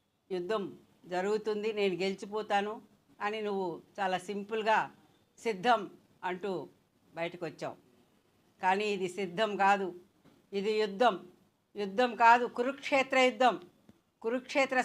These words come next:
సంగ్రామం అంటే యుద్ధం వేరు, సంగ్రామం వేరు. రేపు జరగబోయేటువంటి సార్వత్రిక ఎన్నికలు రెండు వేల ఇరవై నాలుగులో అదొక కురుక్షేత్ర సంగ్రామం.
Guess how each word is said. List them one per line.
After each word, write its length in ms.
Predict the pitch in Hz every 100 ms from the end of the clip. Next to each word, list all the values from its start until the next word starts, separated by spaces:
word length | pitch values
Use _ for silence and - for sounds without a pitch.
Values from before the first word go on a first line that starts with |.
| 247
సంగ్రామం 540 | 233 254 269 262 254 254
అంటే 180 | 247 294 254
యుద్ధం 280 | 226 285 302 277
వేరు, 200 | 277 311 285
సంగ్రామం 520 | 247 254 277 269 254 240
వేరు. 220 | 214 180 147 - _ _ _ _ - 160 185
రేపు 180 | 202 202
జరగబోయేటువంటి 800 | 208 240 269 262 254 240 240 233 214
సార్వత్రిక 460 | 233 240 233 - 240 240
ఎన్నికలు 300 | 247 247 247
రెండు 160 | 226 240
వేల 140 | 247 240 226
ఇరవై 220 | 247 247 240
నాలుగులో 440 | 233 247 240 254 320 349 - _ _ _ _
అదొక 300 | 208 214 202 180 233
కురుక్షేత్ర 600 | 233 247 - 254 247 240 233
సంగ్రామం. 540 | 220 233 240 233 208